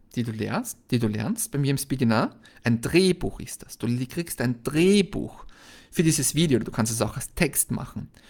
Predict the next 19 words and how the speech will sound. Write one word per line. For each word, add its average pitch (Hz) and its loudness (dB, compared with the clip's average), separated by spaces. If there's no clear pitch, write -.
Du - -10
kriegst - -4
genau 123 6
die 120 2
Bausteine. - -2
Du 127 -2
machst 127 4
das - 0
genauso 180 4
nach 165 0
dem 160 -2
Aufbau 139 -2
und 123 -2
die 123 4
Leute 143 2
wollen 180 6
bei 170 2
dir 139 0
kaufen. 107 -6